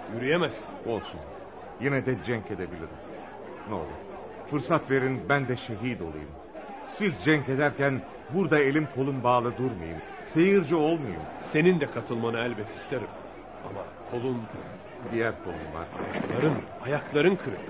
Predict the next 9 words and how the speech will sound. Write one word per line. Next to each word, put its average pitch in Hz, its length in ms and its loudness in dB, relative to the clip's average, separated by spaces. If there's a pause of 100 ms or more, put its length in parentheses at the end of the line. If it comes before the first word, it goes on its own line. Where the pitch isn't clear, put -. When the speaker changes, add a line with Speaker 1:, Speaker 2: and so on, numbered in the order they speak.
(120)
Speaker 2:
Ata 175 260 4
binerim. 110 260 0 (340)
Speaker 1:
Süremezsin. 120 720 0
Speaker 2:
Sürerim. 156 520 6 (480)
Speaker 1:
Süremezsin 120 840 0
kardeşim. 104 460 -4
Speaker 2:
Sürerim. 220 760 10 (1300)
Ya 95 300 4
Cafer. 87 400 -4